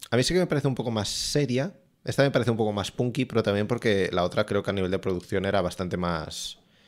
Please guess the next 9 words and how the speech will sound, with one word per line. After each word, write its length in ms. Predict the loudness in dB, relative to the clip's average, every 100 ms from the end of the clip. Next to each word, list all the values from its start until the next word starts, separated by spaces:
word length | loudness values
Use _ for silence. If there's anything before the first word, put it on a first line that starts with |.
| _ _ _ _
eh, 380 | 2 2 2 -2
más 220 | -4 -2 -2
exigente. 640 | -4 -6 -4 -4 -6 -18 _ _ _ _ _ _
Os 120 | -10
esperaban 400 | -6 -2 -2 -2
más 180 | -8 -8
cosas, 320 | -8 -8 -14
puede 260 | -6 -4 -4
ser. 300 | -8 -10